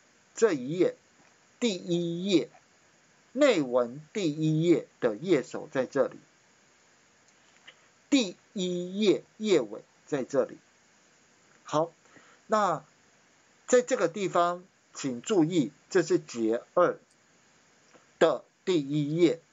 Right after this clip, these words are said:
页尾。第一页页尾没有页码。然后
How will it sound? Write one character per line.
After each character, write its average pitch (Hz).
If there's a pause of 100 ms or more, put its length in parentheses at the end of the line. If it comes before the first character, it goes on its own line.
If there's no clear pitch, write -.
(500)
页 175
尾。 107 (1400)
第 302
一 294
页 269
页 214
尾 127 (320)
没 185
有 160 (400)
页 202
码。 104 (1500)
然 175
后 233